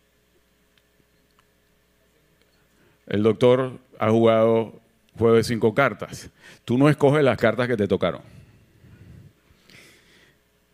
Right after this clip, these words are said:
Y no puedes cambiar con la persona que está al lado y dice: "Bueno, me gustaron más las cartas de aquel o de aquel". Las cartas que te tocaron fueron las cartas que te tocaron.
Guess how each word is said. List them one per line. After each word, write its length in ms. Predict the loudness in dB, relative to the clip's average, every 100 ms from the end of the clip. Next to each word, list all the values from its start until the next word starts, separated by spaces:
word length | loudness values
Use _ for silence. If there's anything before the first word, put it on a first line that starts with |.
| _ _ _ _
Y 160 | -2 2
no 120 | 4
puedes 260 | 6 4 4
cambiar 840 | -2 2 2 2 0 -6 -16 -20 _ _ _ _ _ _ _ _ _ _ _ -4
con 160 | 0 2
la 100 | 2
persona 300 | 0 0 0
que 80 |
está 140 | 0 2
al 60 |
lado 120 | 2 0
y 20 |
dice: 120 | 0
"Bueno, 160 | 0 0
me 80 |
gustaron 420 | -4 -2 -2 -2 -4
más 160 | -2
las 140 | -2 -4
cartas 260 | -4 -4
de 60 | -6
aquel 340 | -6 -8 -12 -18 -20 _
o 180 | -8 -4
de 60 | -4
aquel". 340 | -4 -10 -12 -20 _ _ _ _ _ _ _ _ _ _ _ _ -14
Las 180 | -12 -8
cartas 280 | -8 -4 -6
que 120 | -4
te 80 | -4
tocaron 360 | -4 -4 -6
fueron 240 | -6 -4 -4
las 140 | -6
cartas 320 | -12 -14 -12
que 100 | -10
te 100 | -8
tocaron. 380 | -8 -10 -14